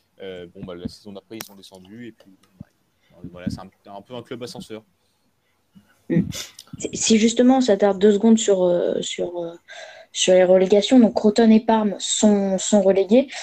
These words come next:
Speaker 1: Oui.
Speaker 2: Justement, Benevento, donc, qui a, qui a quatre points de retard sur la Spezia et, et Torino, euh,
Speaker 1: Oui.
Speaker 2: jouera Crotone et Torino. Donc, a priori, Crotone, pour Benevento, ça, de-,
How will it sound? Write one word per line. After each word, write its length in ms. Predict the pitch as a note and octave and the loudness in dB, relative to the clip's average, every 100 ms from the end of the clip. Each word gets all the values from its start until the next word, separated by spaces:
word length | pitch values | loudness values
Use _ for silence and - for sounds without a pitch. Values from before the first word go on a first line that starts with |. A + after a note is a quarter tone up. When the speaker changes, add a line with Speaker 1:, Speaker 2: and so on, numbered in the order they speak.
| - | -12
Speaker 1:
Oui. 60 | - - F3+ | -12 -8 -4
Speaker 2:
Justement, 440 | F#3 G3+ A3 B3+ | -2 0 2 4
Benevento, 680 | A3+ A3 A3+ A3+ A3+ A#3 A#3 | 6 6 4 2 0 4 2
donc, 320 | F#3+ F#3 - - | 2 -4 -8 -10
qui 200 | F#3 F3+ | -2 -2
a, 680 | F3 F3 E3+ - - G1+ - | 0 -4 -6 -8 -10 -12 -6
qui 80 | F#3 | -4
a 40 | |
quatre 200 | F#3 A#3 | 0 0
points 120 | A#3 A3+ | 4 4
de 60 | |
retard 300 | G#3+ G#3+ G#3+ | 4 2 0
sur 140 | - F#3+ | -2 -8
la 80 | |
Spezia 480 | F#3 - F3+ F#3+ F#3+ | -8 -6 -4 0 2
et, 220 | F3 F3 | 2 -2
et 60 | E3 | -2
Torino, 460 | - F3+ F3+ A3 B3+ - - - - - - | 0 0 4 2 2 -10 -14 -12 -14 -6 2
euh, 160 | E3+ | 4
Speaker 1:
Oui. 80 | F3 | 4
Speaker 2:
jouera 280 | F#3 G3+ G3+ | 2 2 0
Crotone 640 | - A#3 A#3+ C4 C4+ B3+ - | 0 0 2 4 4 4 4
et 120 | A#3+ | 4
Torino. 440 | B3 A#3 A3+ A3 | 4 2 2 2
Donc, 260 | F3+ F3 - _ - | 0 -4 -12 _ -4
a 100 | F#3+ | -4
priori, 480 | - A#3 A#3 B3+ A#3+ | 2 4 6 4 2
Crotone, 560 | - G#3+ A3 A3 F#3+ - - - - - - - _ _ | 2 2 2 2 0 -8 -18 -18 -18 -20 -14 -14 _ _
pour 140 | - F#3+ | -4 2
Benevento, 640 | G#3 G#3+ A3 A3 A3 A#3 | 2 4 4 4 4 2
ça, 240 | A3 A#3+ | 2 -2
de-, 180 | G3+ - | -2 -4